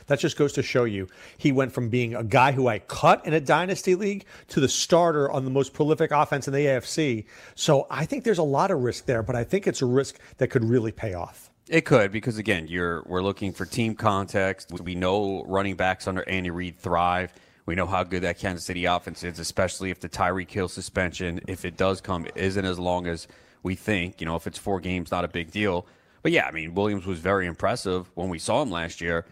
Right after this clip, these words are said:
Speaker 2: but it was a small sample. I mean, if you're, no one can say there's no risk with Damien Williams. There's definitely risk with him. Is there a huge payoff and upside? Sure, but there's major risk with him.
Speaker 1: Bigger payoff, Fournette or Damien Williams?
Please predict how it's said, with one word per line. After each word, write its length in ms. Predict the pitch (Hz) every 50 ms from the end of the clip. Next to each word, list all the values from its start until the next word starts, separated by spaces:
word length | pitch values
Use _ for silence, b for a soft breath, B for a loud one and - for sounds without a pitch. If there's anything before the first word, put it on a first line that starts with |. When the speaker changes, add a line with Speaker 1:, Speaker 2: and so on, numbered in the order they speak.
| b b b b
Speaker 2:
but 100 | 104 104
it 60 | 101
was 220 | 98 117 110 92
a 60 | 92 87
small 260 | - 104 95 87 82
sample. 400 | - 107 107 117 - - - - -
I 20 | 90
mean, 160 | 92 87 85
if 140 | 85 - -
you're, 160 | 101 101 98 _ - - - 101
no 300 | 101 107 110 123 143 151
one 200 | 156 156 151 139
can 320 | - 139 117 107 107 107 b b b b b b b b
say 500 | b - - 143 123 110 95 87 85 - _ _
there's 200 | - 113 117 98
no 200 | 104 107 107 104
risk 240 | 104 101 101 95 -
with 80 | 85 -
Damien 340 | 98 90 85 85 85 85 80
Williams. 300 | 78 76 71 - - -
There's 200 | - 113 104 98
definitely 360 | 104 117 117 - - 85 82
risk 240 | 78 78 78 - -
with 100 | 76 80
him. 220 | 76 62 - - - -
Is 160 | 98 95 87
there 140 | 95 92 85
a 40 |
huge 280 | 82 - 120 110 98 -
payoff 340 | - 110 95 104 113 - -
and 80 | 90
upside? 400 | 98 113 - - 139 143 151 -
Sure, 400 | - - 113 123 123 82 65 - -
but 140 | - 87 -
there's 260 | 113 107 98 82 78
major 400 | 87 90 101 110 107 85 87 82
risk 240 | 78 76 - - -
with 140 | 73 -
him. 160 | - 69 - - _ b b b b b b b
Speaker 1:
Bigger 240 | - 165 156 156 170
payoff, 480 | - - 156 147 131 120 107 104 - -
Fournette 380 | - 139 131 127 127 131 135
or 80 | 127 123
Damien 420 | 104 110 120 113 110 110 104 101
Williams? 380 | 101 101 92 87 90 - -